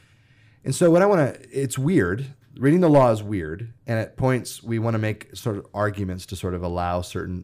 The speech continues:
behaviors or certain lifestyle choices or all that kinda stuff. I wanna just push pause on all of that. And here's the element that I would deal with. The law itself is a group of individuals leaving a place that they were enslaved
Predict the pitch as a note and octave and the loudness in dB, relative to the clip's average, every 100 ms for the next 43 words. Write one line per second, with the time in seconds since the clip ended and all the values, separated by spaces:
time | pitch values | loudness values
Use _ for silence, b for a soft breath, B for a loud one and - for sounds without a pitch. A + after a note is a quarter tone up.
0 | F#2 F#2 F2 E2+ E2+ E2 F2 F2 - F2+ | -10 -8 -8 -8 -10 -8 -10 -10 -10 -8
1 | E2+ E2 F2 E2 - C#3+ - G2 E2+ F#2 | -10 -10 -10 -12 -12 -14 -14 -12 -10 -10
2 | F2 F2 - F2+ - _ b b b b | -12 -14 -14 -14 -14 _ b b b b
3 | b b - A2+ E3 D#3 - _ _ _ | b b -4 0 2 0 -4 _ _ _
4 | - C#3 - - A2+ G2+ F#2 F2+ F#2 D#2+ | -6 -6 -4 -2 -2 -2 -4 -4 -4 -6
5 | - - _ _ F#2+ F#2+ A2 G2+ E2+ G2 | -14 -20 _ _ -6 -4 -4 -4 -4 -4
6 | F2+ E2+ E2+ E2 - - - _ _ _ | -6 -8 -8 -10 -14 -16 -20 _ _ _
7 | _ _ _ _ _ _ _ - - A2 | _ _ _ _ _ _ _ -20 -8 -2
8 | A2+ C3+ D#3+ C3+ - - C3 F2 - _ | 2 4 2 -2 -6 -6 -6 -6 -14 _
9 | _ _ b b b b b b b b | _ _ b b b b b b b b
10 | - A#2 A2+ B2 C#3+ D#3+ D3+ A#2+ G#2+ F2 | -4 -4 0 0 0 0 0 0 -2 -6
11 | - - - _ _ b b b b b | -10 -14 -20 _ _ b b b b b
12 | G#2 A2 A#2+ C3 D#3+ D#3 - B2+ A#2 - | -6 -2 0 0 0 -2 -4 -4 -4 -6
13 | - F2+ G2 F#2+ F2+ - G#2 E2+ E2+ - | -8 -4 -4 -4 -8 -12 -12 -12 -14 -20